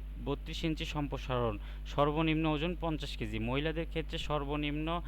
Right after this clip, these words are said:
উচ্চতা পাঁচ ফুট, বুকের মাপ আঠাশ ইঞ্চি স্বাভাবিক আর তিরিশ ইঞ্চি সম্প্রসারণ, সর্বনিম্ন ওজন পঁয়তাল্লিশ কেজি। তারপরে আছে বাসাইল টাঙ্গাইল,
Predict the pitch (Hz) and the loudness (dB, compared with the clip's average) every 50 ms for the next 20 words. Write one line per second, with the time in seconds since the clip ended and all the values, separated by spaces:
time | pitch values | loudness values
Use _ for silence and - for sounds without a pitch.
0 | - - - - - - - - 151 147 - - 170 - 170 156 - - 147 143 | -6 -8 -8 -8 -8 -6 -2 0 0 0 2 0 2 2 2 0 2 2 2 2
1 | - - - - 165 180 165 147 143 147 135 - 156 147 147 147 147 147 139 135 | 0 -2 0 0 0 0 0 0 -2 0 2 2 2 2 4 2 2 2 2 2
2 | 131 131 - 160 165 170 160 - 160 165 160 147 - - 185 196 - - 147 135 | 2 2 2 2 2 2 0 0 0 0 0 0 -2 -4 -4 -4 -2 -2 -2 0
3 | 131 147 147 147 170 185 - - - - - - - - - - 131 - - - | 0 -2 0 -2 -2 -4 -4 -6 -8 -8 -8 -8 -8 -8 -6 -4 -4 -4 -4 -4
4 | - 156 151 143 151 147 - 170 160 156 147 - 165 156 - 156 156 151 135 147 | -2 -2 0 0 0 0 0 0 0 2 0 -2 -2 -2 0 0 0 0 0 -2
5 | 139 - - 143 143 156 165 180 165 - - 151 143 135 139 143 139 139 139 139 | -2 0 0 0 2 2 0 -2 -2 -2 -2 0 0 0 0 0 0 0 0 0
6 | 151 165 170 - - - 135 127 143 170 180 170 - 156 135 123 - - 151 147 | 0 -2 -2 -2 -2 -2 -2 0 0 0 0 -2 -2 -2 -4 -2 -2 -4 -2 -2
7 | 151 143 - - - 127 110 101 104 107 101 95 - - - - - - - - | -4 -4 -4 -4 -4 -4 -4 -2 -4 -4 -6 -6 -6 -8 -8 -8 -8 -8 -8 -8
8 | - - - - - - - 131 127 127 - 151 156 165 165 160 160 139 - - | -8 -8 -8 -8 -8 -4 0 0 0 0 0 0 2 4 4 2 2 0 0 2
9 | 127 123 139 151 - - - - - - - - - - - - - - 131 135 | 2 2 2 0 -2 -6 -8 -8 -8 -8 -8 -8 -8 -8 -8 -8 0 2 2 2
10 | 127 - - 170 170 165 175 180 175 151 - 165 151 139 131 127 127 127 113 107 | 4 2 2 2 4 4 2 0 -2 0 0 2 2 2 2 2 2 2 2 2
11 | 101 98 92 | 0 0 -2